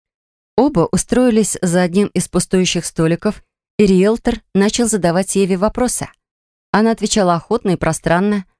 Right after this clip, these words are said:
однако через некоторое время от чего-то начала внутренне ежиться.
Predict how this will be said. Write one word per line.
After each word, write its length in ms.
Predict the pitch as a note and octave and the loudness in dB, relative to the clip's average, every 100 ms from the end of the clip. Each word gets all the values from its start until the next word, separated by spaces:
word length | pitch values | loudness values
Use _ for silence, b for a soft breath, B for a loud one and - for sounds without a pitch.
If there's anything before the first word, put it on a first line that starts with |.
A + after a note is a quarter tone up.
| _ | _
однако 520 | - D#3 E3+ F3 - E3 | -4 0 2 0 -2 -4
через 280 | - E3+ | 0 0
некоторое 420 | E3 F3 - - E3+ | 0 -2 -2 -2 0
время 260 | G3+ F#3+ | 2 0
от 60 | E3 | -2
чего-то 340 | - F3 F3 | -2 -2 0
начала 360 | E3+ - E3+ D#3+ | -2 0 0 0
внутренне 580 | E3 D#3+ E3+ E3 E3 - | 0 -2 0 0 0 -2
ежиться. 520 | - F3+ C#3+ - - | -2 -2 -4 -8 -10